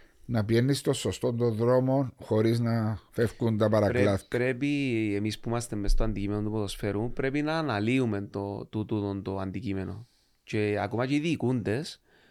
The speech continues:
Speaker 2: πρέπει να κάνουν ανάλυση. Ποια είναι η ανάλυση; Εάν έρθουμε να δούμε, για παράδειγμα, το αποέλ το φετινό, ήταν, έχει έναν προπονητή ο οποίος ήταν έτοιμος με την, την, με την πόρτα της εξόδου. Οκ.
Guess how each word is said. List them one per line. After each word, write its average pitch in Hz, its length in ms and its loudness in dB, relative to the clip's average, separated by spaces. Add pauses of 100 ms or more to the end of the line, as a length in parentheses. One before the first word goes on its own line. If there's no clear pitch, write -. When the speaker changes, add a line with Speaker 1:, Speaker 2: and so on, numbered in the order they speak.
(160)
Speaker 2:
πρέπει 147 220 2
να 165 60 4
κάνουν 156 220 0
ανάλυση. 113 680 -2 (280)
Ποια 160 220 4
είναι 123 80 2
η 104 40 2
ανάλυση; - 520 -8 (580)
Εάν 135 240 -2
έρθουμε 196 380 -4
να 170 180 0
δούμε, 147 260 0
για 135 180 -2
παράδειγμα, 110 840 -2 (460)
το 107 140 2
αποέλ 107 300 0
το 120 100 -6
φετινό, 98 640 -4 (960)
ήταν, - 280 -2
έχει 160 300 0
έναν 180 200 0
προπονητή 156 560 0
ο 131 80 0
οποίος 127 800 -2 (1000)
ήταν 113 300 0
έτοιμος 117 540 -2 (120)
με 107 180 -2
την, 98 300 -4
την, 104 120 -2
με 98 100 0
την 95 100 -2
πόρτα 113 240 -2
της 117 120 -4
εξόδου. 104 580 -4 (460)
Οκ. - 220 -10